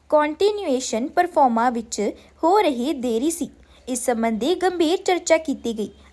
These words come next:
ਅਤੇ ਮੰਗ ਕੀਤੀ ਗਈ ਕਿ ਇਹ ਪ੍ਰਕਿਰਿਆ ਸਮੇਂ ਸਿਰ ਪੂਰੀ ਕੀਤੀ ਜਾਵੇ ਤਾਂ ਜੋ ਸਕੂਲਾਂ ਨੂੰ ਪ੍ਰਸ਼ਾਸਕੀ ਦਿੱਕਤਾਂ ਦਾ ਸਾਹਮਣਾ ਨਾ ਕਰਨਾ ਪਵੇ। ਇਸ ਮਾਮਲੇ ਨੂੰ ਲੈ ਕੇ ਮੁੱਖ ਮੰਤਰੀ ਪੰਜਾਬ,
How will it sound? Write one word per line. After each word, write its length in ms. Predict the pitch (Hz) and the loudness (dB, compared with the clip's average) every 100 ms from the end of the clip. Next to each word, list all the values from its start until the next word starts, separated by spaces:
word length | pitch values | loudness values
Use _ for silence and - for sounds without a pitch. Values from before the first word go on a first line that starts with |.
| 226 | -4
ਅਤੇ 180 | 220 285 | 0 0
ਮੰਗ 280 | 320 285 381 | 2 2 2
ਕੀਤੀ 340 | 359 349 330 | -4 -2 -2
ਗਈ 320 | 233 214 226 - | 0 0 0 -4
ਕਿ 80 | 370 | 0
ਇਹ 180 | 359 415 | 2 2
ਪ੍ਰਕਿਰਿਆ 680 | - 349 320 240 220 220 285 | 2 0 0 -4 0 0 2
ਸਮੇਂ 380 | - - 370 | 2 0 2
ਸਿਰ 300 | 403 311 233 | -2 0 2
ਪੂਰੀ 340 | 254 - 359 403 | 0 0 0 0
ਕੀਤੀ 280 | 349 - 262 | -2 -4 -2
ਜਾਵੇ 300 | 240 220 202 _ - | 0 0 -2 _ 0
ਤਾਂ 220 | 269 262 | 2 2
ਜੋ 240 | 247 240 | 4 4
ਸਕੂਲਾਂ 560 | 403 - 302 285 349 392 | 2 0 0 2 4 4
ਨੂੰ 220 | 294 240 | 2 -2
ਪ੍ਰਸ਼ਾਸਕੀ 760 | - 370 - 285 247 - 233 294 | 0 -2 2 2 2 -2 -8 -8
ਦਿੱਕਤਾਂ 460 | 277 294 - 370 | -6 -8 2 4
ਦਾ 100 | 403 | 4
ਸਾਹਮਣਾ 500 | 415 359 285 233 208 | 2 0 0 0 0
ਨਾ 260 | 320 302 359 | 0 0 0
ਕਰਨਾ 340 | 392 339 277 | 0 0 0
ਪਵੇ। 300 | 247 233 214 - _ _ - | -2 -2 -4 -8 _ _ -8
ਇਸ 220 | 233 277 | -6 -4
ਮਾਮਲੇ 540 | 381 320 254 262 359 | -2 2 2 2 -2
ਨੂੰ 140 | 415 392 | -2 0
ਲੈ 200 | 294 285 | 2 2
ਕੇ 240 | 285 247 | 0 -4
ਮੁੱਖ 320 | 311 311 - | -2 -6 -6
ਮੰਤਰੀ 420 | 392 349 254 247 | -4 -2 -2 -6
ਪੰਜਾਬ, 600 | 285 311 285 262 240 208 | -2 0 2 2 2 2